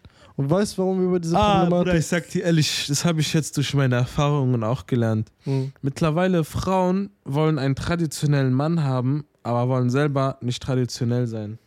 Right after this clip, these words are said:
Speaker 1: Ja, das stimmt.
Speaker 2: Und
Speaker 1: Deswegen
Speaker 2: weißt du, was ich dazu sage?
Speaker 1: Ja.
Speaker 2: Ah, fuck off, Bruder. We-, we-, we-, weißt du, was ich mein? Dann, weißt du, ich sag dir ehrlich, wenn du diese Filme hast, bei mir kriegst du diese Filme nicht.
Speaker 1: Boah, also an alle Frauen, bei Omar kriegt ihr diese Filme auf jeden Fall nicht.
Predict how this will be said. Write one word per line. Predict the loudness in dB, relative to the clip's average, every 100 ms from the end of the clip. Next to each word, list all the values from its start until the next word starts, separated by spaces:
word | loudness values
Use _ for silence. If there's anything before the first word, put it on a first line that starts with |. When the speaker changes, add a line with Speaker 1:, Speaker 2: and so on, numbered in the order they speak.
| -2
Speaker 1:
Ja, | 2 2 0 -4 _ _
das | -18 -10 -8
stimmt. | -6 -6 -8
Speaker 2:
Und | -20 _ -20 -20 -18 -16 -16 -4
Speaker 1:
Deswegen | 0 4
Speaker 2:
weißt | 4 2
du, | 0
was |
ich | -2
dazu | -6 -6 -6
sage? | -4 -4 -4 -8 -8
Speaker 1:
Ja. | -8 -8 -10 _ _ _ -16 -16 _ -20 -20 _ -8
Speaker 2:
Ah, | -8
fuck | -8 -10 -8 -10
off, | -12 _
Bruder. | -10 -10 -10 -12 -18 _ _ -14
We-, | -14
we-, | -12 -12 -10 -12 -12
we-, |
weißt | -14 -12
du, | -10
was | -10
ich | -10
mein? | -12 -12 -18 _ _ _
Dann, | -8 -8 -6
weißt | -8 -8 -10
du, |
ich | -12 -8
sag | -10 -8
dir | -8
ehrlich, | -6 -8 -8 -8
wenn | -6
du | -4
diese | -4 -6
Filme | -6 -6 -4 -6
hast, | -8 _
bei | -4
mir | -4
kriegst | -6 -10 -10
du |
diese | -8 -8
Filme | -10 -12 -12
nicht. | -12 -14 -20 _ _ _ _ -4
Speaker 1:
Boah, | 0 0 0
also | 2 2
an | 2
alle | 2 0
Frauen, | 0 0 0 -2 -8 _ _
bei | -2
Omar | 0 0 -2
kriegt | -4 -4
ihr |
diese | -2 -2
Filme | 0 0 0
auf | 0
jeden | -2
Fall | 0 -2
nicht. | -2 -6